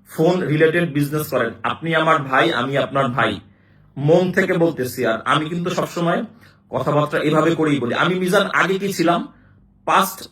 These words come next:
এটা আমি অনেক আগে, আমার পাস্ট, আমার অতীতের খারাপ দিকগুলোকে ভালোভাবে আমি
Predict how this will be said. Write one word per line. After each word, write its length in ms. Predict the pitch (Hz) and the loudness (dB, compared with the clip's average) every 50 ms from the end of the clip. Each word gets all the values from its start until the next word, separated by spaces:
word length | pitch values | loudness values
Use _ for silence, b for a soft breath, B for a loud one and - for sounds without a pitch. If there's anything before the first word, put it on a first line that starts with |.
| _ | _
এটা 220 | - 143 147 160 156 | -6 -2 0 2 2
আমি 280 | 156 160 180 196 196 - - | 2 0 0 -2 -4 -4 -4
অনেক 260 | 117 139 147 151 147 - | -4 -2 -2 -4 -4 -2
আগে, 320 | - 135 139 135 131 117 - | 0 0 0 0 0 -2 -2
আমার 280 | 117 123 131 143 143 143 - - | -2 -2 0 0 -2 -2 -2 0
পাস্ট, 380 | 143 143 139 139 - - - | 2 2 2 2 -2 -6 -10
আমার 280 | - 123 123 143 139 139 | -10 -6 -2 -2 -2 -2
অতীতের 560 | 139 156 151 151 165 170 165 170 185 185 190 190 - b b b b b b b _ - | -2 -2 -2 0 0 0 0 0 0 0 -2 -2 -4 b b b b b b b _ -8
খারাপ 440 | - 156 160 160 170 170 151 139 123 | -2 2 4 4 4 4 2 -2 -2
দিকগুলোকে 720 | 156 165 160 143 147 180 185 190 185 180 - 196 208 202 165 139 | -2 -2 -2 -2 -2 0 2 2 0 0 0 -2 -2 -2 -2 -6
ভালোভাবে 1800 | 127 131 131 143 160 175 190 214 240 240 - - - _ _ _ _ _ _ _ _ _ _ - 123 - - 151 170 147 160 156 110 90 - - - _ _ _ _ _ _ _ | -4 -2 0 2 2 2 2 2 0 -2 -6 -12 -20 _ _ _ _ _ _ _ _ _ _ -14 -12 -4 0 0 2 4 4 2 2 -2 -8 -16 -20 _ _ _ _ _ _ _
আমি 420 | 113 123 127 147 170 180 180 175 | -4 -2 -2 -2 -2 -4 -4 -6